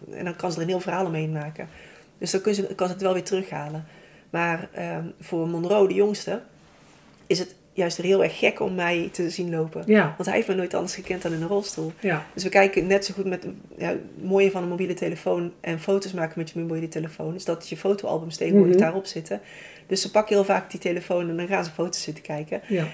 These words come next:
Speaker 1: En dan komen er foto's van mij voor-, eh, voorbij. En dan, eh, ja, dan heb ik bijvoorbeeld, eh, Lily op de arm. Of, eh, ja, ik ben een spelletje aan het spelen buiten met ze. En dan ren ik door het, weet ik, het, bedenk het maar. Maar dan kijkt hij, "Hey mama, jij loopt."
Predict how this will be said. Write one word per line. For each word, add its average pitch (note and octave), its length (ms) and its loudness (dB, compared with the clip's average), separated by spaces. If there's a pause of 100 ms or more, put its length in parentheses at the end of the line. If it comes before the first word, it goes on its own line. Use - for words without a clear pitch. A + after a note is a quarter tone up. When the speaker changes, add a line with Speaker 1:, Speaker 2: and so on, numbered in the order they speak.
Speaker 1:
En - 100 0
dan G3 80 4
komen F#3+ 200 2
er F#3+ 60 -2
foto's G#3 340 -4
van E3 120 -8
mij E3 340 -4
voor-, D#3+ 200 -10
eh, D#3+ 220 -4
voorbij. E3 500 -2
En E3+ 200 -6
dan, E3+ 200 -4
eh, E3+ 60 -4 (680)
ja, - 80 2
dan F3 100 2
heb F#3+ 100 2
ik G#3 80 4
bijvoorbeeld, F#3 500 -4
eh, E3+ 320 0
Lily F#3 300 0
op G#3+ 100 0
de G3+ 80 -2
arm. D#3+ 380 -2 (460)
Of, D#3 520 -6
eh, D#3 240 -4 (120)
ja, E3+ 100 0
ik F3 100 -2
ben F3 100 2
een E3 60 -2
spelletje E3+ 420 -2
aan E3+ 80 -2
het E3+ 80 -8
spelen E3 360 -2
buiten D#3+ 340 -2
met D#3+ 120 -4
ze. E3 120 -8
En D#3+ 240 -6
dan D#3 200 -6
ren E3 180 -2
ik D#3+ 120 -6
door D#3 160 -2
het, D#3 180 -10
weet - 160 -8
ik, - 160 -10
het, - 360 -8 (120)
bedenk G3 300 0
het G3 120 -4
maar. E3+ 260 -4 (240)
Maar F#3 100 0
dan F#3 260 -2
kijkt G3 220 4
hij, G3 100 2
"Hey D#4+ 160 4
mama, C4 280 4
jij G#3+ 200 4
loopt." C4 420 2